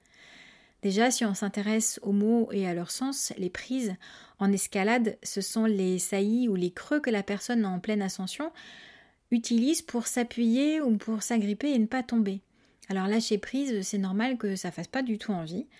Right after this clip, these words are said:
surtout quand on a tendance à vouloir contrôler les choses.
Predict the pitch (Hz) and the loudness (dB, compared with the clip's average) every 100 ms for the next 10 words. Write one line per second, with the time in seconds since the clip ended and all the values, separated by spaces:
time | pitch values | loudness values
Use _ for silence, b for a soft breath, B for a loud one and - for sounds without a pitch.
0 | B B B B - 196 320 262 196 185 | B B B B -8 -6 -2 -2 -2 -4
1 | 175 196 240 262 185 180 208 233 - 196 | -4 -2 -2 -2 -4 -2 -2 -4 -6 -8
2 | - 190 214 180 - - - | -4 -2 -2 -4 -8 -12 -14